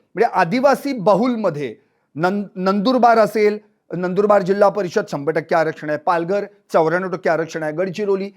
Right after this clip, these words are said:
अठ्ठ्याहत्तर टक्के आरक्षण आहे, नाशिक एकाहत्तर टक्के आरक्षण आहे, अमरावती सहासष्ट टक्के आरक्षण आहे, यवतमाळ एकोणसाठ टक्के आरक्षण आहे. आता या जिल्ह्यांमध्ये पन्नास टक्क्यांपेक्षा अधिकचं आरक्षण लागू आहे. पण आता त्याच जोडीला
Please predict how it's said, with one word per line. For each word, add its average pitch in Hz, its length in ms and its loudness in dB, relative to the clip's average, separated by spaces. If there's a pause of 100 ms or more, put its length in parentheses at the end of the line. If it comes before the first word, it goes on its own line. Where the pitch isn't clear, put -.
(160)
अठ्ठ्याहत्तर 175 440 0
टक्के 175 200 -4
आरक्षण 160 340 -2
आहे, 156 100 -2 (340)
नाशिक 180 580 -4
एकाहत्तर 185 380 -2
टक्के 175 240 -2
आरक्षण 160 340 0
आहे, 156 100 -2 (260)
अमरावती 202 680 2 (180)
सहासष्ट 175 460 -2
टक्के 180 200 -4
आरक्षण 160 340 -2
आहे, 151 140 -2 (240)
यवतमाळ 208 540 2 (100)
एकोणसाठ 180 480 -2
टक्के 135 180 -10
आरक्षण 113 300 -12
आहे. 98 100 -20 (220)
आता 254 160 -2
या 247 160 4
जिल्ह्यांमध्ये 233 580 -2
पन्नास 208 440 -2
टक्क्यांपेक्षा 196 580 -4
अधिकचं 156 400 -6
आरक्षण 143 380 -8
लागू 143 300 -2
आहे. 120 200 -8 (500)
पण 285 140 4
आता 285 180 4
त्याच 262 320 0
जोडीला 196 640 0